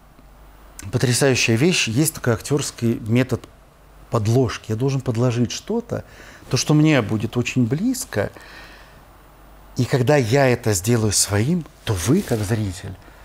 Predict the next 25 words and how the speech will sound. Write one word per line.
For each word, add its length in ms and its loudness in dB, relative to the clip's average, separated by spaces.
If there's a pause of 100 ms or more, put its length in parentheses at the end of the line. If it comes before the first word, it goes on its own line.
(420)
будете 480 -2
в 80 -6
это 160 -6
верить 540 0
и 80 -4
видеть 480 -2
вместе 280 -6
со 200 0
мной. 320 2 (440)
В 60 -12
фильме 300 4
это 100 0
«Глаза», 460 4
а 160 0
в, 40 -8
в 200 -4
театре 340 2
это 160 0
несколько 460 0
иначе, 640 0
это 120 -8
палитра 380 0
другая, 440 2
это 140 -6
тело, 360 2